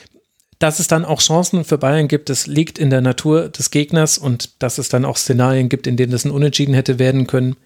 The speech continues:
Ja, das ist so. Aber wenn du eben gerade diesen Aufraffen-Aspekt reinbringst, da würde ich sagen, Eva, kann man auf Grundlage dieses Spiels, auch wenn wir jetzt wissen,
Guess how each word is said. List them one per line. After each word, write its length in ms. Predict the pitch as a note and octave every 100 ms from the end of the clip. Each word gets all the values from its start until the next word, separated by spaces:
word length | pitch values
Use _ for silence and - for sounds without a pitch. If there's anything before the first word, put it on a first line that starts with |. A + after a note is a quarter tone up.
| _ -
Ja, 220 | C#3 - _
das 160 | C3 -
ist 160 | D3
so. 200 | E3+ E3+ - - - - _
Aber 420 | C3 C3+ C3 A#2+ -
wenn 120 | B2+
du 80 | C#3+
eben 380 | C#3 C3+ C3 -
gerade 340 | C#3 B2 C3+ C3+
diesen 260 | C3+ C#3
Aufraffen-Aspekt 1000 | - C#3+ E3 - D3 D3+ B2+ - C#3 - B2
reinbringst, 500 | B2+ C#3 C#3+ D#3+ C#3
da 120 | C3
würde 120 | C#3
ich 80 | C3
sagen, 300 | C3 C#3+ D#3
Eva, 320 | D3+ - F3
kann 160 | - D3
man 120 | C#3+
auf 140 | C#3
Grundlage 460 | - D3+ D3 C3 B2
dieses 380 | D3 F3+ G3+ -
Spiels, 440 | - F3+ G#3+ G#3
auch 200 | C#3 B2+
wenn 160 | D#3+ F#3
wir 80 |
jetzt 200 | F3 -
wissen, 360 | F#3 F3 G3+ F#3